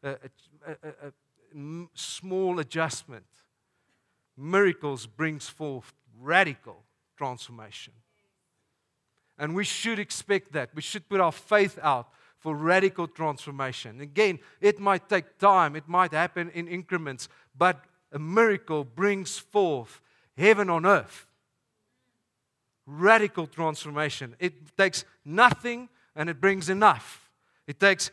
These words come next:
sickness and it brings health. It brings death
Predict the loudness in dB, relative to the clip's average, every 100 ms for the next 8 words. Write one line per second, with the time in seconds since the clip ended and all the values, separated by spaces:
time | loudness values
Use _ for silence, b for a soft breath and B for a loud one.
0 | _ -4 0 0 0 -2 -2 -4 -8 b
1 | b -10 -8 -2 -2 -2 -10 -18 _ 4
2 | 6 6 0 -16 _ _ _ _ _ _
3 | -8 2 2 2 -6 -12 _ _ _ _
4 | 4 6 6 4 -12